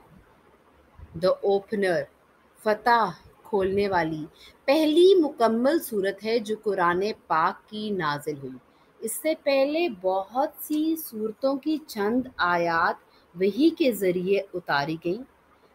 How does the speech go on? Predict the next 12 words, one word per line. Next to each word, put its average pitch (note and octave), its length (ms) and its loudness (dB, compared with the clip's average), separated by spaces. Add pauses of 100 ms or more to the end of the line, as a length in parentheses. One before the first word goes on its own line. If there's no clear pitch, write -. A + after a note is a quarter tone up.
(200)
सूरह C#4+ 400 0 (160)
अलक A#3 420 0
की C#4+ 240 -4 (360)
एक A3 260 2
से C4 300 0
सात F#3 480 -4
आयात, G#3+ 460 -2 (640)
सूरह C4+ 260 6
कलम B3 380 2
की C4 180 0
नौ F3 360 0
आयात, F#3+ 440 -2